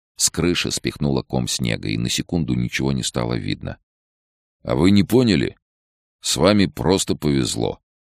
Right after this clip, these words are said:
Личное дело сверху лежало. Вас на этап уже отобрали.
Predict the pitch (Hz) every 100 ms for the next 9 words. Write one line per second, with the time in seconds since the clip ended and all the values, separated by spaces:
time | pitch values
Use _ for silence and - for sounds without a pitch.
0 | _ - 90 101 - 101 95 92 104 87
1 | - 101 104 65 55 58 57 53 50 -
2 | _ _ _ - 73 78 73 80 73 110
3 | - 60 53 53 65 57 60 50 -